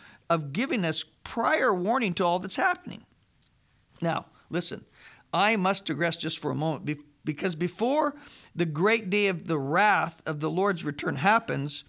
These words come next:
Jesus specifically warns us of pestilences in various places.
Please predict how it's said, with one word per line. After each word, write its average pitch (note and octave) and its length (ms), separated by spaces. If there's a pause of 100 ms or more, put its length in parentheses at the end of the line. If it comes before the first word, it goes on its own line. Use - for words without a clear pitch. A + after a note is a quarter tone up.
(420)
Jesus G3+ 540
specifically - 1040
warns A3 340
us F3+ 160
of F#3 240
pestilences G3+ 800
in A3+ 140
various A#3 300
places. - 640